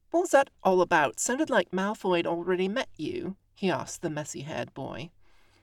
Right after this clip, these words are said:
The other boy described a brief but unpleasant interaction with someone Hermione rather wished Tonks had had the opportunity to deflate. "Yeah, my dad's told me about that lot.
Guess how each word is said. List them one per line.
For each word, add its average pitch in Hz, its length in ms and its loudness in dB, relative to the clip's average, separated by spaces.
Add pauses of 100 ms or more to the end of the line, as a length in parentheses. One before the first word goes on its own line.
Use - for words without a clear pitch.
(160)
The 233 100 2
other 285 160 4
boy 208 220 4
described 175 480 0
a - 20 2
brief 190 460 -4
but 151 200 -2
unpleasant 175 800 -2
interaction - 680 -8
with 160 140 -6
someone 185 320 -2
Hermione 180 520 -2
rather 160 300 -2
wished - 680 -2 (340)
Tonks - 460 -2
had 175 100 -4
had 180 240 -6
the 175 120 0
opportunity 156 640 -8
to 160 360 -2 (100)
deflate. 160 760 -8 (800)
"Yeah, 202 560 4
my 226 180 4
dad's 175 340 6
told 175 280 0
me 147 100 -4
about 143 240 -4
that 139 240 2
lot. - 320 0